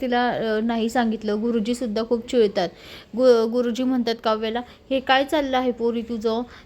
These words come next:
माहेरच्या सगळ्या गोष्टी वगैरे सगळं तिकडे सोडून यावं लागतं. सासरी जेव्हा येतात तेव्हा त्या सगळ्या माहेरी सोडून द्याव्या लागतात.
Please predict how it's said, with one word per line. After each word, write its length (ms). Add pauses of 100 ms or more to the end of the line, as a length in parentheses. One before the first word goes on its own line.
(220)
माहेरच्या 520
सगळ्या 280
गोष्टी 560
वगैरे 360
सगळं 340
तिकडे 280
सोडून 380
यावं 280
लागतं. 300
सासरी 480
जेव्हा 320
येतात 280
तेव्हा 160
त्या 160
सगळ्या 300
माहेरी 380
सोडून 340
द्याव्या 240
लागतात. 340